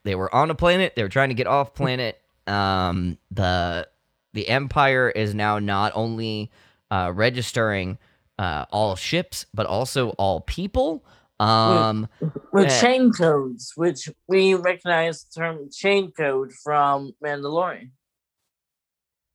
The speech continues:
Speaker 1: Do I? Where do
Speaker 2: Yes.
Speaker 1: Oh.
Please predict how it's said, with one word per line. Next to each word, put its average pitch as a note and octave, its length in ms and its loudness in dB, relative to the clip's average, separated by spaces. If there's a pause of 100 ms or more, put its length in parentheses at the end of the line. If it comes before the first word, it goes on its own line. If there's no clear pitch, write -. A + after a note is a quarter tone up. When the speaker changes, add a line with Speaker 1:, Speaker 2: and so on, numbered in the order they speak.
(280)
Speaker 1:
Do D3 240 -2
I? C#4+ 280 -2 (380)
Where D3+ 200 2
do E3 120 -2 (160)
Speaker 2:
Yes. F3+ 360 4
Speaker 1:
Oh. A2 920 4